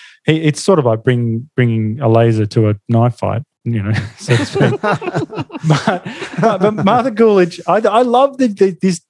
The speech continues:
Speaker 1: the, you know, the, this subtlety of this movie. Like, Martha Coolidge has, um, the opening sequence is really great, you know. It's this, it shows in images this journey from, uh, like,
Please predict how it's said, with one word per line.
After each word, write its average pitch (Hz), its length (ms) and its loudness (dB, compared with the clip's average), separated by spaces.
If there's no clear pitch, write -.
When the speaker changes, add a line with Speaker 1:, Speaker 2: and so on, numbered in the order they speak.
Speaker 1:
the, 190 320 -2
you 170 100 4
know, 120 180 2
the, 143 220 2
this 160 260 -2
subtlety 190 680 -2
of 131 100 2
this 123 200 -4
movie. 107 280 -4
Like, 113 320 0
Martha 175 240 0
Coolidge 160 380 0
has, 123 360 0
um, 117 320 2
the 131 160 0
opening 156 320 2
sequence 143 420 -2
is 117 140 -2
really 110 160 2
great, 117 340 0
you 117 80 -2
know. 107 240 0
It's - 220 -2
this, - 440 0
it 139 120 -2
shows 147 480 2
in 131 200 2
images 127 640 2
this 123 240 0
journey 127 500 2
from, 110 720 0
uh, 117 640 0
like, 123 200 -2